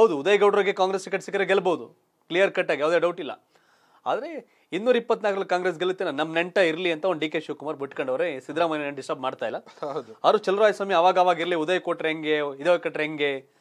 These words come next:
Speaker 1: ತಮ್ಮಣ್ಣವ್ರು ಕೆಡವುಬೋದಾ ಅಂತ ಚ-, ಚ-, ಚಲುವರಾಯ ಸ್ವಾಮಿ ಯೋಚನೆ ಮಾಡ್ತಿರ್ತಾರೆ. But ಸದ್ಯಕ್ಕೆ ರೂಲ್ಡ್ ಔಟ್, ಗುರುಚರಣ್ ಕಾಂಗ್ರೆಸ್ ಟಿಕೆಟ್, ಸ್ವಾಮಿಗೌಡ್ರು ಬಿ ಜೆ ಪಿ, ಜೆ ಡಿ ಎಸ್ ಇಂದ ತಮ್ಮಣ್ಣ, ಇಂಡಿಪೆಂಡೆಂಟ್ ಆಗಿ ಉದಯಗೌಡ.
Speaker 2: ಉದಯಗೌಡ.
Speaker 1: ಸದ್ಯಕ್ಕೆ ಕರ್ನಾಟಕ ಟಿ ವಿ ನವೆಂಬರ್ ಸರ್ವೆಯಲ್ಲಿ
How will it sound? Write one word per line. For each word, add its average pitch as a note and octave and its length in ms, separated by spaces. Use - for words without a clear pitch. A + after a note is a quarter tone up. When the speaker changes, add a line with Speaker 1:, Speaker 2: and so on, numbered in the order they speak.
Speaker 1:
ತಮ್ಮಣ್ಣವ್ರು E3+ 400
ಕೆಡವುಬೋದಾ F#3 420
ಅಂತ D3 240
ಚ-, C3+ 280
ಚ-, A#2 140
ಚಲುವರಾಯ F3 280
ಸ್ವಾಮಿ E3+ 180
ಯೋಚನೆ D#3 240
ಮಾಡ್ತಿರ್ತಾರೆ. C3 440
But D#3 140
ಸದ್ಯಕ್ಕೆ F#3+ 340
ರೂಲ್ಡ್ G3 220
ಔಟ್, B3 180
ಗುರುಚರಣ್ F3 360
ಕಾಂಗ್ರೆಸ್ F3 320
ಟಿಕೆಟ್, G#3+ 360
ಸ್ವಾಮಿಗೌಡ್ರು E3+ 440
ಬಿ F3 140
ಜೆ F#3 140
ಪಿ, C4+ 240
ಜೆ D#3+ 140
ಡಿ E3 60
ಎಸ್ D#3+ 120
ಇಂದ D#3+ 80
ತಮ್ಮಣ್ಣ, G3+ 360
ಇಂಡಿಪೆಂಡೆಂಟ್ D#3+ 500
ಆಗಿ F#3 100
ಉದಯಗೌಡ. B2+ 400
Speaker 2:
ಉದಯಗೌಡ. A2 440
Speaker 1:
ಸದ್ಯಕ್ಕೆ G#3+ 320
ಕರ್ನಾಟಕ A3+ 380
ಟಿ A3 140
ವಿ A3 60
ನವೆಂಬರ್ G#3+ 320
ಸರ್ವೆಯಲ್ಲಿ G#3+ 500